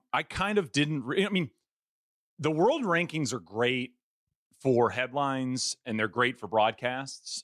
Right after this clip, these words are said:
I mean, it's very hard right now to keep up with who's world number one. It changes every week,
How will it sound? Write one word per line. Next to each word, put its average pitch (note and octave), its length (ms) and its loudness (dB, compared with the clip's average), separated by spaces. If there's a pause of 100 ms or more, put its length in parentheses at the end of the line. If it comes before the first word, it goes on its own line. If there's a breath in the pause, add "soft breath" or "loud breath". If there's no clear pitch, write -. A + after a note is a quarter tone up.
I A2+ 60 2
mean, A#2 160 0
it's - 180 -4
very C#3+ 380 2
hard B2+ 360 2
right A2+ 220 2
now A2 160 0
to G#2+ 60 -2
keep - 240 -4
up A2+ 120 2
with F#2 120 -8
who's G#2 200 -6
world G2 220 -2
number F#2 240 -4
one. F#2+ 140 -2
It F2+ 80 -8
changes F2+ 340 -4
every F2 160 -4
week, F2+ 240 -8